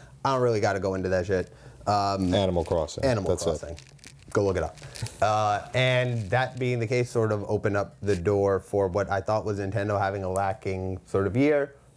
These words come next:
Speaker 1: But then the O L E D came out. I bought it. I think it's incredible and a major upgrade.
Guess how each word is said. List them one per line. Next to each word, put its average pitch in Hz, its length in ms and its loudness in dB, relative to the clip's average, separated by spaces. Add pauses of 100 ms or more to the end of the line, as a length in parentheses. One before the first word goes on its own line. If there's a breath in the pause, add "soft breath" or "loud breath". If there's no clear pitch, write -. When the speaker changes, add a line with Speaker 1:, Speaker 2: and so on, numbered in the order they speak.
Speaker 1:
But 117 240 2
then 127 240 -2
the 135 100 0
O 131 120 4
L 131 160 2
E 113 80 -4
D 120 160 -2
came 117 180 0
out. 117 240 0
I 143 120 0
bought 127 260 0
it. 143 200 -4
I 139 140 2
think 190 200 -6
it's 110 120 -6
incredible 123 480 -2
and 104 100 -2
a - 40 -6
major 98 340 -2
upgrade. 107 460 0